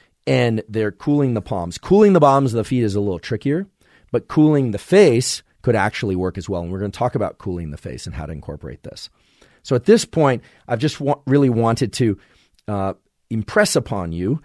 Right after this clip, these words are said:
not impress you, but impress upon you the fact that you have these three surfaces of your body that are very good at passing cold into the body such that it cools the core body temperature.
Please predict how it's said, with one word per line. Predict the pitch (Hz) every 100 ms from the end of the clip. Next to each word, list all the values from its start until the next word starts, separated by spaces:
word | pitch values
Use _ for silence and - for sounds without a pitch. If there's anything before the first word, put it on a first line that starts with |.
| -
not | 120 -
impress | 104 - 107 -
you, | 92
but | 110 -
impress | 120 113 - 160 143 -
upon | 135 - 135 123
you | 90 85 123 _ - -
the | -
fact | 139 135 135
that | 127
you | 110 117
have | 131 156
these | 143 120
three | - 127
surfaces | 117 - 131 - - 98 98
of | 87
your | 90
body | 98 101 95
that | 90 95
are |
very | 90 90 131 156 147
good | 127 117 98
at | -
passing | - 104 107 113 98 - _
cold | - 151 147 110 101 -
into | 123 135 131
the | 104
body | 92 90 90
such | 90 107 -
that | 113 -
it | 95 _
cools | - 127 131 131 -
the | 107
core | 117 98
body | 95 92
temperature. | 85 87 85 98